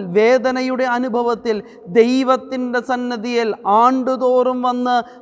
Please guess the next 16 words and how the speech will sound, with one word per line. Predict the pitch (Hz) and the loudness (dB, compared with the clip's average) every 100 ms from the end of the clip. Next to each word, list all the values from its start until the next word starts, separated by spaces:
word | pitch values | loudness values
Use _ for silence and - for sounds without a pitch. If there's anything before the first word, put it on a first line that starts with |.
| 233 233 | -4 -2
നിലവിളിച്ച് | 240 269 254 254 254 262 262 | 2 2 2 0 -2 -4 0
പ്രാർത്ഥിക്കുന്ന | 262 262 269 269 240 - 240 254 240 | 2 0 -2 -10 -12 -10 -8 -4 -2
ഒരു | 247 220 - - 190 | -2 -4 -8 -4 0
ഹന്നായെ | 214 220 240 233 233 | 0 2 0 2 0
നമുക്കവിടെ | 220 220 214 208 214 202 | -2 -4 -4 -4 -4 -4
കാണുവാനായിട്ട് | 202 208 196 190 185 185 185 185 | -4 -4 -2 -2 -4 -4 -6 -8
സാധിക്കുകയാണ്. | 180 180 190 185 185 165 139 - _ _ _ _ _ - | -6 -6 -8 -8 -6 -6 -8 -14 _ _ _ _ _ -14
ഹന്ന | - 233 | -8 -6
ദുഃഖിച്ചിരിക്കുകയാണ്, | 233 - 262 - 262 214 233 226 196 151 - - _ - 208 | -6 -6 -10 -6 -6 -6 -2 0 0 -6 -16 -20 _ -6 2
വേദനിച്ചുകൊണ്ടിരിക്കുകയാണ്. | 226 254 285 269 220 254 247 240 240 208 220 202 180 - - | 4 4 0 -2 -4 -8 -6 -6 -8 -6 -4 -2 -4 -12 -10
ഈ | 254 262 254 | -4 0 2
വേദനയുടെ | 254 254 277 277 269 262 269 220 | 2 0 0 0 -2 -2 -2 0
അനുഭവത്തിലാണ് | 247 269 240 262 262 262 269 254 247 233 196 - - 208 | 0 0 0 0 0 -2 -4 -2 -2 -2 -6 -10 -4 0
ഹന്ന | 226 254 262 262 240 | 0 2 2 2 0
ദൈവത്തിൻ്റെ | 262 269 254 262 254 247 | 0 0 -2 -2 -6 -4
സന്നിധിയിൽ | 254 247 233 247 | -4 -6 -4 -6